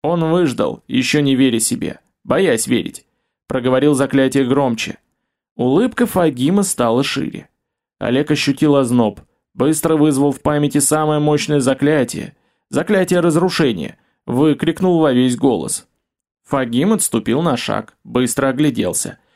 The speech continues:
В темнице не дрогнул даже застоявшийся спёртый воздух. Воины испустили вздох облегчения. «Ну что?» —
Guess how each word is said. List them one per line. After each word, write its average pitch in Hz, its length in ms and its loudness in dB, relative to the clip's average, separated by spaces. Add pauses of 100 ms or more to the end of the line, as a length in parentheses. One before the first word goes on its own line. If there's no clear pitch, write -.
(240)
В - 60 -20
темнице 220 480 2
не 214 120 4
дрогнул 196 420 2
даже 165 300 2
застоявшийся 139 840 0
спёртый 143 460 0
воздух. 123 600 0 (420)
Воины 220 520 2
испустили 160 580 0
вздох 123 340 0
облегчения. 117 720 -2 (760)
«Ну 147 220 0
что?» — 135 540 2